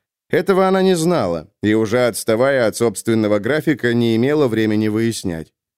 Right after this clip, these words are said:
«Каковы будут ваши приказы, товарищ генерал-майор?» «Обыщите поверхность». «Я возьму всех собак», прорычал лейтенант, собираясь уходить. Она остановила его. «И не только собак».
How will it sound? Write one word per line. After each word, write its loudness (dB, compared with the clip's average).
«Каковы 0
будут 0
ваши 0
приказы, -2
товарищ 0
генерал-майор?» -2
«Обыщите 0
поверхность». -2
«Я 0
возьму 2
всех -2
собак», -2
прорычал 0
лейтенант, -2
собираясь -2
уходить. -6
Она 0
остановила 0
его. -8
«И 4
не 2
только 0
собак». -2